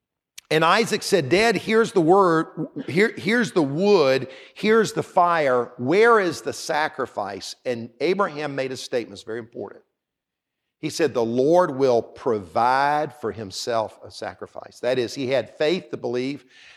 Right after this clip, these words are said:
that God would provide a <laughs> sacrifice to take the place of his son Isaac. Well, if you know the story, they go, went up to the top, top of Mount Moriah, and there Abraham was gonna sacrifice his son in obedience to God, Genesis twenty-two.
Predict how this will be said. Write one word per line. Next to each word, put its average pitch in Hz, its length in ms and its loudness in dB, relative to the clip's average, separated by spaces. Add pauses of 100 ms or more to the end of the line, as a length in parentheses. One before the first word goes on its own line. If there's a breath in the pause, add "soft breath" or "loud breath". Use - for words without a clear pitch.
(100)
that 117 160 -6
God 147 340 2
would 131 180 -8
provide 135 460 2
a 117 60 -4
<laughs> - 0 -
sacrifice 139 840 -2
to 120 100 -12
take 135 240 -6
the 123 80 -12
place 123 260 -6
of 113 80 -10
his 104 100 -14
son 98 240 -14
Isaac. 95 360 -18 (1120)
Well, 156 220 4
if 156 100 -4
you 156 80 -2
know 160 140 2
the 151 100 -2
story, 185 380 2
they 151 100 0
go, 143 160 0
went 147 180 -2
up 156 120 -4
to 147 80 -6
the 135 80 -4
top, 143 340 -4
top 139 260 0
of 131 80 -4
Mount 139 280 -4
Moriah, 127 680 0
and 110 200 -12
there 143 440 0
Abraham 143 580 -4
was 131 180 -6
gonna 113 180 -10
sacrifice 131 680 -6
his 131 120 -10
son 143 260 -8
in 123 100 -8
obedience 117 500 -8
to - 80 -16
God, 110 320 -4
Genesis 120 360 -12
twenty-two. 120 640 -12